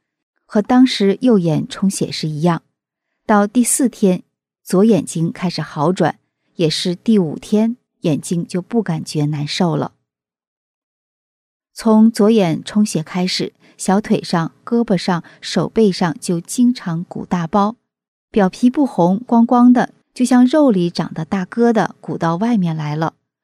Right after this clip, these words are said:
鼓包处又胀又疼，疼得不敢碰。三几天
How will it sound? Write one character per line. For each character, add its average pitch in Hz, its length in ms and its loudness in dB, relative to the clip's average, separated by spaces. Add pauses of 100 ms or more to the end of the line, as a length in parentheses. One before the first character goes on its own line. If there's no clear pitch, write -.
(340)
鼓 240 120 0
包 294 240 4
处 247 420 0
又 226 300 2
胀 185 380 -2
又 190 220 -2
疼， 165 480 -4
疼 160 260 -8
得 175 80 -6
不 180 140 -8
敢 170 260 -8
碰。 202 260 -2 (840)
三 254 300 4
几 254 140 -4
天 196 340 -2